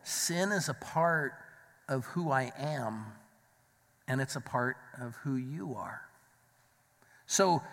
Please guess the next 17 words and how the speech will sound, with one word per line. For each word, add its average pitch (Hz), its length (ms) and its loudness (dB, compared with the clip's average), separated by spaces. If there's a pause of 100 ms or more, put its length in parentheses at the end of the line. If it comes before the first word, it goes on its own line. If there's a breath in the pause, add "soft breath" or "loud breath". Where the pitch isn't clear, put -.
(200 loud breath)
because 165 480 2
sin 202 340 0
is 196 160 0
a 151 60 0
part 165 420 6
of 120 120 0
us, 113 360 4
when 139 140 0
someone 190 380 2
says, 143 360 4 (260 loud breath)
"Love 156 320 10
the 185 100 4
sinner 135 360 6
but 123 200 2
hate 151 340 -4
the 131 80 0
sin," 120 580 -2